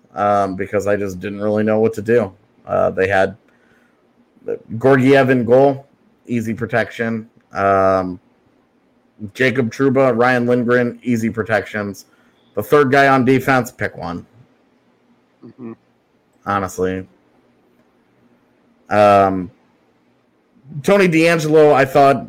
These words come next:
Speaker 1: you know, given, given how this year went for him and the way that he basically just got <laughs> t-, told to go home,
Speaker 2: <laughs>
Speaker 1: uh,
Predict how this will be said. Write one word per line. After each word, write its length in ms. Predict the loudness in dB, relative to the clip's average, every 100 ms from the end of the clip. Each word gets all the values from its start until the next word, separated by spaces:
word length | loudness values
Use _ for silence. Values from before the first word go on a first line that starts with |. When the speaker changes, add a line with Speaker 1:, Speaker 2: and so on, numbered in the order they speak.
| -10
Speaker 1:
you 440 | -6 -4 -2 0
know, 220 | 0 0 -4 _ _ _ _ _ _ _
given, 400 | 2 4 2 0
given 240 | 0 -2
how 180 | -2 -2
this 260 | -4 -6 -2
year 140 | -2
went 300 | 0 -4 -2
for 140 | -4
him 280 | -2 -2 -2
and 140 | -2 -4
the 60 |
way 140 | -2 -2
that 120 | -2
he 160 | -6 -12 -20 _ _ _ _ _ _
basically 420 | -2 -2 -2 -4
just 180 | -4 -4
got 200 | -4 -4
<laughs> 0 |
t-, 60 | -14 _ _ _
told 260 | -2 0
to 80 | -2
go 300 | -2 2 2 2
home, 420 | 0 0 -2 -8 -16 -8 -4
Speaker 2:
<laughs> 400 | -4 -6 -12 _ _ _ 0
Speaker 1:
uh, 960 | 4 6 6 6 6 4 2 0 -8